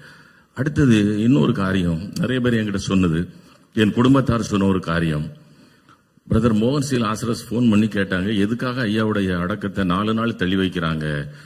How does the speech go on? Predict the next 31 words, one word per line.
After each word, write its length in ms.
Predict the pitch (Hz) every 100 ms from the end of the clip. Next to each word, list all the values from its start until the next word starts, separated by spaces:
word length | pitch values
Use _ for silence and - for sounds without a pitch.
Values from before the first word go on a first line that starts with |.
| - _
அப்படின்னு 320 | 85 78 87
கேட்டாங்க. 460 | 104 87 80 73 67 - - _ _ _ _ _
நான் 100 | 98
சில 160 | 92 110
காரியங்களை 480 | 101 104 113 101 110
சொன்ன 280 | 98 101 95
பொழுது, 500 | 92 92 90 80 98 - - _ _ _ _ -
"அவ்வளவு 440 | - 90 107 104
நாளா?" 360 | 98 117 127 127
அப்படின்னு 400 | 113 117 95 80
கேட்டாங்க. 240 | 73 73 73 87 - _ -
ஒரு 220 | 110 113
காரியத்தை 560 | 101 101 120 101 - 90
நான் 240 | 90 87
பார்த்ததை 400 | 92 117 117 110
நிறைய 320 | 98 104 117 101
சொல்லிடுறேன், 340 | 95 98 107
என்கிட்ட 220 | 101 101 95
நிறைய 260 | 95 120
பேர் 100 | 117
சொன்ன 320 | 104 107 110
காரியத்தை 420 | 120 107 98 92 92
சொல்லிடுறேன். 520 | 90 87 78 76 82 - - - - - - -
ஐயாவுடைய 360 | 101 123 127
பாடி 300 | 98 98 139
வைக்கப்பட்டிருந்த 960 | 113 117 123 117 120 113 107 101 87 82
அந்த 140 | - 92
ஃப்ரீசருக்குள்ள 560 | - 135 143 143 117
ஐயா 180 | 107 101
முகத்தை 400 | 104 104 127 123
பார்த்தீங்களா? 460 | 101 98 90 78